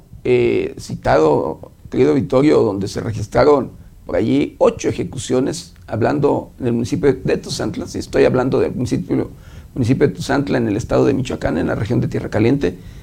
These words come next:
donde, pues, fueron ejecuciones o fusilamientos.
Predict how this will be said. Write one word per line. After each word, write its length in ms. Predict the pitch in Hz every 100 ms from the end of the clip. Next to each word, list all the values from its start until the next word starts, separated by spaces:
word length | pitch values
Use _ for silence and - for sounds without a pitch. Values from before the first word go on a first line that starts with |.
| - -
donde, 680 | 87 101 104 92 76 57 - -
pues, 120 | -
fueron 380 | - 143 170 175 - - -
ejecuciones 920 | 117 117 - - 277 - 226 214 - - -
o 140 | 156
fusilamientos. 1000 | 151 139 123 120 107 71 76 - - -